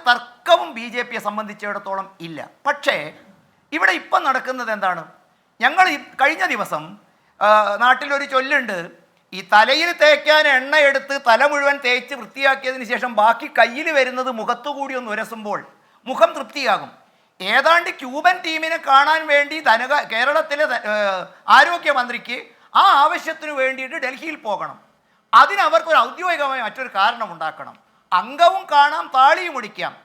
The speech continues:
അല്ലാതെ താളി ഒടിക്കാൻ വേണ്ടി പോയതായിരുന്നില്ല. അതുകൊണ്ട് തന്നെ കേന്ദ്ര ഗവൺമെന്റ് ആരോഗ്യമന്ത്രിയുടെ ഭാഗത്തു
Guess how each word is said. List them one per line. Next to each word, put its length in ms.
അല്ലാതെ 260
താളി 300
ഒടിക്കാൻ 400
വേണ്ടി 160
പോയതായിരുന്നില്ല. 680
അതുകൊണ്ട് 380
തന്നെ 180
കേന്ദ്ര 340
ഗവൺമെന്റ് 360
ആരോഗ്യമന്ത്രിയുടെ 560
ഭാഗത്തു 300